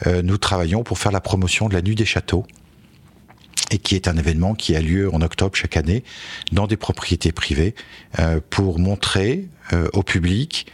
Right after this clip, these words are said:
ces châteaux, qu'ils s'y accapa-, qu'ils les accaparent et qu'ils puissent quelque part en être non pas dépositaires, mais en ayant une, une, une, que ce soit une part de leur quotidien et ce qui est important pour la défense du patrimoine en France.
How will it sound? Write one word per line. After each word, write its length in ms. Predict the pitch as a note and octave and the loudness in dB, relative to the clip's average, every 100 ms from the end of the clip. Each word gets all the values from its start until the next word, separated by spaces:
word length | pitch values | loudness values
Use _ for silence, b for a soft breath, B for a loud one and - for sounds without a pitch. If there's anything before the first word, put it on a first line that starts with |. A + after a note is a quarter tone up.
| B B - | B B -4
ces 180 | - A2+ | 0 0
châteaux, 380 | - - D#2 | 0 0 -2
qu'ils 200 | E2 G#2+ | 0 0
s'y 320 | G2 - G#2 A2+ | 0 0 0 0
accapa-, 600 | G#2+ G#2 - G#2+ G#2 G2 | 0 -2 0 0 0 -2
qu'ils 340 | - G2+ F#2 | 0 2 2
les 180 | F#2 F#2+ | 2 0
accaparent 640 | F#2+ G2 - G2+ B2+ C#3 | 0 -2 0 0 0 -2
et 60 | A2 | -2
qu'ils 220 | - F#2+ | -2 -2
puissent 440 | - A#2 - - - B B B | 0 0 0 -4 -8 B B B
quelque 280 | B F#2+ - | B -2 -2
part 400 | F2+ A2 A#2 A2 | 0 0 0 0
en 140 | G2+ G2 | 0 0
être 320 | G2+ - - B B B B B B B - | -2 -4 -10 B B B B B B B -2
non 140 | A#2 | 0
pas 160 | - A#2+ | 0 0
dépositaires, 840 | A2+ - G#2 G#2+ - B2 D3 C3 | 0 0 -2 -2 0 0 0 0
mais 320 | A#2+ A2 A2 | 0 2 2
en 160 | G2 G#2+ | 2 2
ayant 400 | G#2 A2 A#2 A#2+ | 2 2 0 2
une, 320 | G2+ G2+ G2 - B B B | 2 2 0 -2 B B B
une, 100 | F2 | -2
une, 800 | F2+ C2+ F2+ D2 E2+ D#2 D#2 E2 E2+ - - | 0 2 0 2 2 2 0 -2 -4 -10 -4
que 100 | A2+ | -2
ce 100 | - | -2
soit 160 | - B2 | 0 0
une 100 | A2 | 0
part 200 | C3+ A#2 | -2 0
de 80 | |
leur 120 | A2 - | 0 0
quotidien 460 | A#2 - F#2+ B2+ | -2 0 0 0
et 60 | A#2 | 0
ce 80 | - | -2
qui 80 | |
est 100 | G2+ | 0
important 400 | G2+ - - A2 | 0 -2 -2 0
pour 160 | G#2+ G2 | 0 0
la 80 | E2+ | 2
défense 320 | E2+ - F#2+ | 0 0 -2
du 80 | - | 0
patrimoine 420 | E2+ - E2 D#2+ | -2 0 0 0
en 60 | D2+ | -2
France. 320 | - - | -6 -8